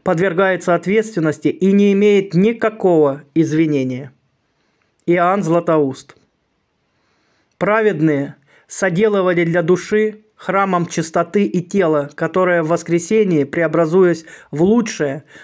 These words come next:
вместе с душой будет жить жизнью бессмертной. Исидор Пелусиот.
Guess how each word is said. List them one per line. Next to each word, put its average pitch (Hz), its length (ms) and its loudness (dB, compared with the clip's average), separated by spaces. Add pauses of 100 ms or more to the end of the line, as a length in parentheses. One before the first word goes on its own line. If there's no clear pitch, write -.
(120)
вместе 190 440 0
с 156 40 -2
душой 185 380 2
будет 170 300 0
жить 190 360 -4 (160)
жизнью 147 680 -2
бессмертной. 139 880 -4 (1300)
Исидор 190 640 2 (680)
Пелусиот. 180 760 0